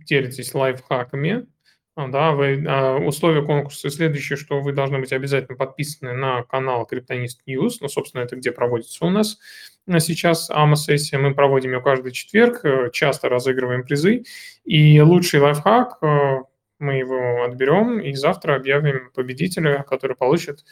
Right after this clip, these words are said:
а, Tangent Wallet три штуки. А, и, так, следующий вопрос. Кто у нас?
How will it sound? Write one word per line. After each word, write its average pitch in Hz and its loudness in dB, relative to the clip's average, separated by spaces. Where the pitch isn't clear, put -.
а, 139 0
Tangent 151 2
Wallet 151 2
три 147 4
штуки. 151 -4
А, 131 2
и, 135 -4
так, 147 -4
следующий 233 4
вопрос. 180 2
Кто 214 -6
у 233 -6
нас? - -10